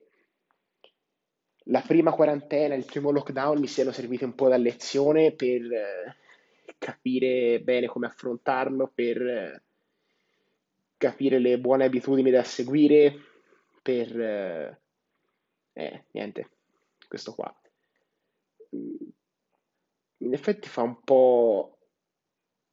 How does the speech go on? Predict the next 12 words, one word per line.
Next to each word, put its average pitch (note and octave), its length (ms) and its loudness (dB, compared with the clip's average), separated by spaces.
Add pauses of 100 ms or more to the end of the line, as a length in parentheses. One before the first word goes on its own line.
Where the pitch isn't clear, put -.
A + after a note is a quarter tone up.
(1160)
fa - 380 -8
un D3 80 0
po' C#3 100 0
strano, A2 480 -8 (400)
perché C3+ 800 2 (840)
fino D#3 520 2
a C#3+ 200 -2 (220)
qualche D3+ 360 -2
mese D#3 240 -2
fa F#3 180 0
io C#3 380 4
avrei A#2 1080 -2